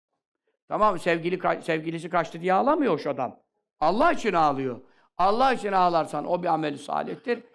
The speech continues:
Kalktı, nurani bir surete büründü. Geldi, adamı cehennemden çıkarttı ya. Cehennem. Demek salih amel lazım. Salih amel, salih amel,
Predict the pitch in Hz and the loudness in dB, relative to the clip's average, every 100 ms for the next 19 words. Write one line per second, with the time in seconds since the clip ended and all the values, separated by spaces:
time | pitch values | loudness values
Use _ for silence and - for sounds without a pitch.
0 | _ 175 180 180 165 170 170 165 165 151 | _ -2 -2 -2 -4 -2 2 2 2 -4
1 | 147 151 147 143 190 202 226 226 247 247 | -6 -6 -4 -2 -2 -2 -2 0 0 0
2 | - - 208 214 175 170 208 247 240 - | -12 0 0 2 0 2 2 2 0 -4
3 | - _ _ - 175 156 180 180 175 165 | -10 _ _ -6 -2 0 0 -2 -2 -2
4 | 190 190 - 131 - 120 123 147 _ _ | -2 -4 -10 -12 -12 -18 -18 -18 _ _
5 | - _ _ _ _ _ _ 180 185 - | -20 _ _ _ _ _ _ -8 -8 -6
6 | 160 156 151 139 139 139 135 131 135 139 | -2 0 0 -2 -4 -6 -8 -10 -12 -20
7 | - 147 139 139 - 143 _ 165 156 139 | -18 -16 -14 -16 -18 -20 _ -16 -14 -16
8 | - 185 | -18 -20